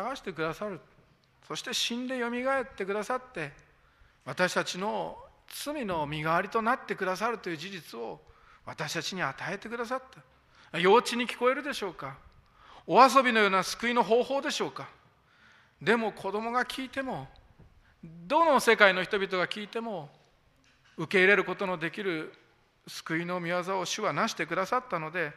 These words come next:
あります。そして、死んで葬られ、黄泉に下り、三日目に死人のうちよりよみがえり、天に昇り、そしてもう一度お越しくださって、私たちを迎え入れてくださる、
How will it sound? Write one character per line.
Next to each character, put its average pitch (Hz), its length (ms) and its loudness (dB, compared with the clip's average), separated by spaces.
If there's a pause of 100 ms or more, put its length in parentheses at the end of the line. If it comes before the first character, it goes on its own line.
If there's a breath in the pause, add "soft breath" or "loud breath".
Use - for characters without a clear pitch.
(640 soft breath)
あ 151 100 6
り 165 120 4
ま 170 100 -2
す。 139 140 -12 (1040 soft breath)
そ 156 140 -2
し - 60 -8
て、 156 100 0
死 175 160 0
ん 175 80 -2
で 180 60 6
葬 190 340 0
ら 208 100 2
れ、 196 100 -2
黄 208 100 0
泉 208 120 -6
に 190 100 -8
下 208 240 -6
り、 202 120 -6
三 175 160 -8
日 214 180 -6
目 233 100 -4
に 220 140 -6
死 - 180 -6
人 226 140 -8
の 240 120 -6
う 220 60 -6
ち - 120 -10
よ 247 80 -6
り 202 80 -6
よ 196 80 -4
み 233 100 -4
が 247 180 0
え 208 60 -4
り、 165 100 -12 (560 soft breath)
天 233 200 6
に 202 100 0
昇 196 220 -2
り、 208 80 -8
そ 202 100 -8
し - 60 -10
て - 120 -8
も 175 200 -8
う 277 80 -6
一 - 160 -16
度 277 420 -2 (360 soft breath)
お 160 40 -12
越 214 160 4
し - 80 0
く 226 80 4
だ 226 100 8
さ 226 120 4
っ - 20 -10
て、 220 100 -4
私 202 280 2
た 190 80 -2
ち - 120 -4
を 196 60 0
迎 175 140 -4
え - 20 -12 (200)
入 233 60 -6
れ 269 120 -4
て 196 100 -4
く 170 100 -4
だ 151 120 -2
さ 147 140 -8
る、 120 100 -10